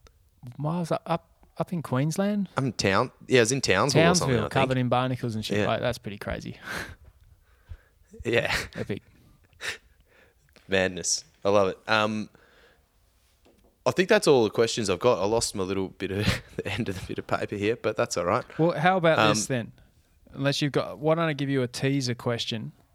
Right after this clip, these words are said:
Speaker 1: for when we have the was twenty questions?
Speaker 2: Oh, uh, so I'll go, yeah, yeah, I'll, I'll take it. One more, one more question.
Speaker 1: You're gonna give me one?
Speaker 2: You've,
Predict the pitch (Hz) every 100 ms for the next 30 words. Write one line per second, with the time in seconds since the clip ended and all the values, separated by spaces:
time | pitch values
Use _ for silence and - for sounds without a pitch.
0 | _ - _ _ _ 123 117 120 117 117
1 | 110 107 107 120 120 113 - - _ _
2 | _ _ _ _ _ - 110 - - -
3 | - - - - _ _ _ _ _ _
4 | _ _ _ _ 123 110 92 - 92 -
5 | 117 101 98 92 - 117 113 107 107 104
6 | - 107 - 120 110 - - 127 120 98
7 | 87 - _ 123 123 107 101 - 85 85
8 | _ _ _ _ _ _ _ _ _ _
9 | _ _ - 139 135 127 127 123 127 131
10 | 185 214